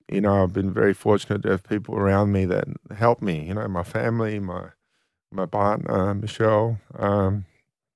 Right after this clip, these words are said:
I don't think I would be sitting here, like, in this frame of mind, even though I'm crying right now, um, that, that, um,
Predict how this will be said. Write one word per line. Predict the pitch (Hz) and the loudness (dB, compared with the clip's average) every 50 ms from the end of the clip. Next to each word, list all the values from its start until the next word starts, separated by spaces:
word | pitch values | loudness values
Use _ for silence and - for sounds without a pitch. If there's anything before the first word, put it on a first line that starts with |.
| _ _ _ _ _ - _ _ _ - | _ _ _ _ _ -20 _ _ _ 4
I | 113 | 4
don't | 110 107 107 | 6 6 4
think | 110 104 | 2 2
I | 101 95 | 2 2
would | 95 90 95 | 2 0 -2
be | 95 90 82 | -4 -6 -6
sitting | - - - - 107 113 104 95 | -8 -10 -4 -2 0 0 0 -2
here, | 87 - 104 107 104 98 95 95 - _ _ _ _ _ _ _ _ _ _ _ _ | -2 -4 -4 -2 -2 -4 -6 -8 -12 _ _ _ _ _ _ _ _ _ _ _ _
like, | 107 120 110 - - | 4 4 4 4 0
in | - - 131 120 113 | 0 2 4 4 6
this | 113 117 110 - - - - - - | 4 4 2 0 -4 -8 -10 -12 -14
frame | - - - 110 101 95 98 | -8 0 2 2 4 4 2
of | 95 | 2
mind, | 98 101 101 95 92 | 2 2 2 2 2
even | 92 90 95 98 95 | 0 0 0 0 0
though | 92 | 0
I'm | 87 82 | 0 -2
crying | - - - 104 98 98 92 90 90 | -4 -6 -4 -2 0 0 0 0 0
right | 85 80 - | -2 -4 -4
now, | - 90 98 120 - _ _ | -4 -6 -6 -6 -10 _ _
um, | - 104 104 104 107 101 101 107 107 98 90 85 95 - - _ _ _ _ _ | 0 2 4 4 6 4 4 4 2 2 0 -2 -6 -10 -14 _ _ _ _ _
that, | - 113 113 101 95 98 - - - _ _ _ _ _ _ _ _ _ _ _ _ _ _ _ _ _ | -4 0 0 0 0 -2 -4 -12 -20 _ _ _ _ _ _ _ _ _ _ _ _ _ _ _ _ _
that, | - 107 104 104 104 101 101 | 2 4 6 6 6 4 4
um, | 104 101 98 101 98 95 92 92 95 - - | 4 4 4 4 4 4 2 2 0 -4 -6